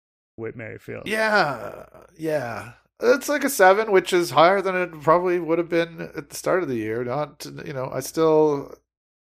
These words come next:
Speaker 2: hey, good on him. He has made me look foolish at times 'cause he's, he's been, he's been a, a productive hitter. Um,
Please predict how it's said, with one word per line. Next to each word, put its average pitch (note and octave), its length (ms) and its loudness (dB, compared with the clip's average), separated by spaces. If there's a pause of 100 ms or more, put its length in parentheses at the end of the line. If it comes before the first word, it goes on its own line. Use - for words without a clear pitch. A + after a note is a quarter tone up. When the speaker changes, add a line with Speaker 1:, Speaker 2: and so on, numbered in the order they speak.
(600)
Speaker 2:
hey, C#3 200 0
good C#3+ 320 2
on F3+ 220 8
him. E3+ 140 -2
He D#3+ 100 -4
has D3 180 -6
made D3 240 -4
me C#3+ 160 -8
look C3 220 -4
foolish B2+ 480 -2
at A#2 80 -10
times B2+ 420 -8
'cause C#3 140 -8
he's, B2 260 -6
he's A#2+ 220 -10
been, A#2 480 -10
he's G#2+ 220 -18
been A2+ 180 -12
a, G#2+ 140 -8
a G#2+ 160 -14
productive A#2+ 480 -8
hitter. D#3 280 -6 (220)
Um, G2+ 440 -16